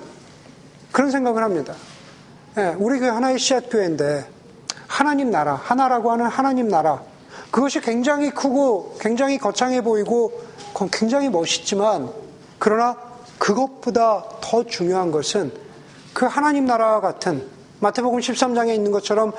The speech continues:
하나님 나라를 큰 나무에 비유해서 거기에 새들이 깃들고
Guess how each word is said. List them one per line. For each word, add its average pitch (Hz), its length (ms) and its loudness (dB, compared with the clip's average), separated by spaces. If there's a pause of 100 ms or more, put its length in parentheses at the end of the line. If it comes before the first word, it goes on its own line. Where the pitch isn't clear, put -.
(240)
하나님 269 400 2
나라를 214 500 2 (380)
큰 - 460 0
나무에 220 420 2
비유해서 202 880 0 (260)
거기에 214 360 0
새들이 254 400 -2
깃들고 196 760 -2